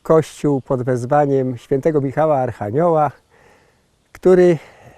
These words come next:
kilkanaście, kilka lat temu jeszcze był w ruinie. E, dzięki Stowarzyszeniu Bicykl i zespołowi ludzi, którzy chcieli go ratować, e, na którego czele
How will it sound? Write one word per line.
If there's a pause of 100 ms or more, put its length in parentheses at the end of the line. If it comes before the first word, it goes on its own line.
(580)
kilkanaście,
kilka
lat
temu
jeszcze
był
w
ruinie. (680)
E,
dzięki
Stowarzyszeniu
Bicykl (540)
i
zespołowi (560)
ludzi, (200)
którzy
chcieli
go
ratować, (500)
e, (320)
na
którego (120)
czele